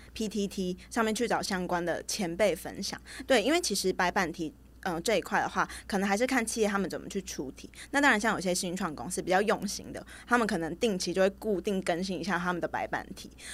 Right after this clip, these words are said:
对，所以我觉得这一块你可以去准备的方向，当然就是你技术能力要练，然后你也可以去跟一些朋友或前辈去交流一下。哦，你可能在解题上面，哎，遇到困难的时候，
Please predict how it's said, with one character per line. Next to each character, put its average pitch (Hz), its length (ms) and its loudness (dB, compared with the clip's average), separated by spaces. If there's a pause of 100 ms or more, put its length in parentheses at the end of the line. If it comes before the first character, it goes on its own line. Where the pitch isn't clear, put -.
(100)
对， 180 140 6
所 226 160 4
以 226 120 8 (220)
我 208 100 4
觉 208 60 6
得 233 80 8
这 320 140 6
一 254 40 4
块 208 300 4
你 196 100 0
可 247 140 4
以 - 20 4
去 247 120 0
准 170 120 0
备 180 120 2
的 180 80 2
方 180 200 -4
向， 180 200 -2
当 220 80 6
然 202 100 4
就 202 80 2
是 208 60 4
你 156 100 -2
技 196 140 -2
术 196 140 -2
能 147 140 -2
力 151 60 -2
要 151 180 -4 (100)
练， 185 200 0 (240)
然 190 140 0
后 214 40 4
你 233 80 4
也 196 80 2
可 190 140 0
以 - 20 2
去 190 140 0
跟 180 140 0
一 - 20 -2
些 185 140 -2
朋 156 320 -6
友 165 160 2
或 208 120 0
前 190 300 -4
辈 - 300 -2
去 - 120 -4
交 175 340 2
流 98 220 -4
一 - 80 -12
下。 - 280 -2 (340)
哦， - 220 -2
你 185 100 -2
可 196 140 -2
能 139 160 -6
在 190 160 2
解 185 160 0
题 170 100 -2
上 190 160 -2
面， 185 160 -2
哎， 214 140 -2
遇 214 100 -4
到 196 160 2
困 190 220 -4
难 117 160 -8
的 - 60 -8
时 - 120 -8
候， 175 160 -4